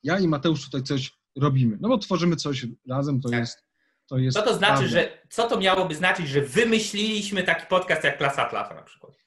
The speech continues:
Speaker 1: Tak. No i tutaj, y, można powiedzieć, że wspólnymi siłami coś stworzyliśmy i na poziomie językowym to może brzmieć kolektywnie, y, ale na poziomie metafizycznym, na, na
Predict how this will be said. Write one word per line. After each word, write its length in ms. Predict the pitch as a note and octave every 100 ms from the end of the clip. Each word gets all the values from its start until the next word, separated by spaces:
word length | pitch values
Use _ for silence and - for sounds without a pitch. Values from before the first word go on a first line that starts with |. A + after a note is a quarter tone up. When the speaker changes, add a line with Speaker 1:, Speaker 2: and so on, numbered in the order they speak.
| _
Speaker 1:
Tak. 300 | D#3 A#2 G#2 _ _ _ _ _
No 80 | E3
i 80 | G#3
tutaj, 420 | G3 F#3 F3 - _ _ C#3+
y, 440 | C#3 C#3 C#3 C#3+ D3
można 440 | C3+ G#3+ G#3 E3
powiedzieć, 540 | D3+ C3+ D#3 C3+ B2+
że 300 | A2+ A#2+ A#2+ A2 _ _
wspólnymi 560 | - - C3 C#3 D3 C3+
siłami 400 | C3 B2+ C3 C3
coś 400 | C3+ B2 - -
stworzyliśmy 1120 | - - C#3 C3 B2+ A2+ G2+ A2 A2 F3+ - _ _
i 80 | C3
na 140 | E3
poziomie 460 | E3+ D#3 D#3 D3+ D3 C#3+ D3 D3+
językowym 680 | C3+ B2+ B2+ D3 D3 C#3
to 80 | C3
może 240 | B2+ C3+ C3+
brzmieć 520 | A2+ A#2 A#2+ B2+ -
kolektywnie, 760 | C3 C3 C3 - G3 B2 G#2 - _ _ _ _ _ _ _ _
y, 260 | C3 C3+ C3+
ale 200 | C#3 D3+
na 120 | D#3 C3+
poziomie 340 | D3 C#3 C3
metafizycznym, 680 | C#3 F#3+ F3+ C3+ C3 - B2
na, 180 | C3 C3 _ C#3+ C#3
na 320 | C#3 C#3